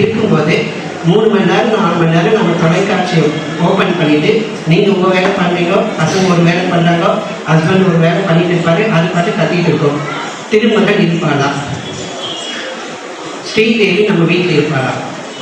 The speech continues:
அமைதி நிலவுமா? ஸ்ரீதேவி வீட்டுல இல்லைனாக்கா வேற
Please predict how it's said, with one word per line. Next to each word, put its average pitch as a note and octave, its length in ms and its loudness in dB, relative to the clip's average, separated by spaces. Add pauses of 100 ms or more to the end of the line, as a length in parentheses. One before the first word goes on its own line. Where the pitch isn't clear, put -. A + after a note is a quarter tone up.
(880)
அமைதி A3 400 2
நிலவுமா? C#3+ 400 0 (1900)
ஸ்ரீதேவி A3 560 2
வீட்டுல G#3 260 2
இல்லைனாக்கா F3+ 360 2 (120)
வேற F#3 160 2